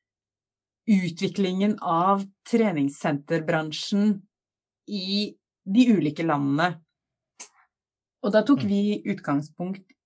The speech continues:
Speaker 1: i den utviklingen som har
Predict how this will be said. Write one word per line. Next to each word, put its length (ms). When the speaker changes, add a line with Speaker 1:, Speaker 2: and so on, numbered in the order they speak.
Speaker 1:
i 420
den 540
utviklingen 640
som 140
har 60